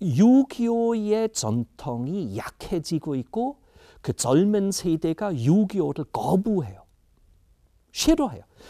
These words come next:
또 교회 안에서의 위계 질서를 싫어하니까 교회를 지금 청년들은 지금 많이 떠나요. 제가 보기엔 육이오를 떠나는 것이에요.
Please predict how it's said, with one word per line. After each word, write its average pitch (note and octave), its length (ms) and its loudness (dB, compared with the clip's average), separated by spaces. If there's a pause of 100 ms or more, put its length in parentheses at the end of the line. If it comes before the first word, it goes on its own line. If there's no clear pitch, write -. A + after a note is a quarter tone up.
(220)
또 F#3+ 160 8 (140)
교회 A3+ 320 8
안에서의 G#3+ 880 2
위계 A#3+ 380 2
질서를 F3 680 -2
싫어하니까 A3 680 -2
교회를 G3 540 -2
지금 F3 300 -8 (440)
청년들은 F#3 760 -6 (240)
지금 C#3 280 -2 (180)
많이 G3 420 0
떠나요. G2 380 -8 (840)
제가 B3 220 2
보기엔 E3+ 260 2
육이오를 A#3+ 560 2
떠나는 G2+ 420 -6
것이에요. G2 280 -20